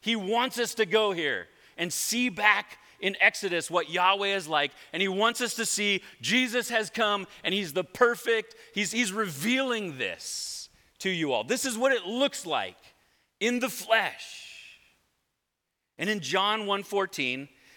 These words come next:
it says, "Jesus came in grace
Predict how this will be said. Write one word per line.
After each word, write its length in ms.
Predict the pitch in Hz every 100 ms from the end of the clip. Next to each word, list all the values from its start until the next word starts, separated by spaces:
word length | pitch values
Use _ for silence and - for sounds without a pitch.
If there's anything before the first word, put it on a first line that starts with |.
| -
it 120 | - -
says, 320 | 180 151 113
"Jesus 520 | - 180 214 185 208
came 540 | - 180 156 143 147 147 _ _ _ _ -
in 200 | 151 131
grace 760 | 135 156 160 156 - - -